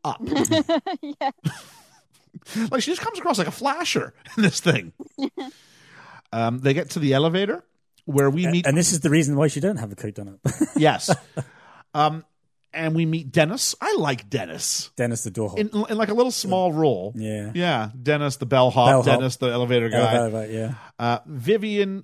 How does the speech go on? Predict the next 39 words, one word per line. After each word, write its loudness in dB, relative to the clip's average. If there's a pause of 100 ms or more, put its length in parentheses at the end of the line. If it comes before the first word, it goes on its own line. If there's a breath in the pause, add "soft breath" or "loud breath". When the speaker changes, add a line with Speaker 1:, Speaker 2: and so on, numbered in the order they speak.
(160)
Speaker 1:
s-, -12
does 0
the, -2
this -4
is 0
the 2
bit 2
where 0
her 0
southern 0
accent -4
definitely -2
comes -10
into -10
it, -14
where -10
she -4
Speaker 3:
Mm. -2
Speaker 1:
goes, -12
"Well, 0
color 2
me -2
happy. 2
There's 2
a 0
ca-, -2
a -4
bench 0
in -2
here 0
for -4
two. 4
There's 2
a 2
sofa 2
in -2
here 2
for -4
two." -2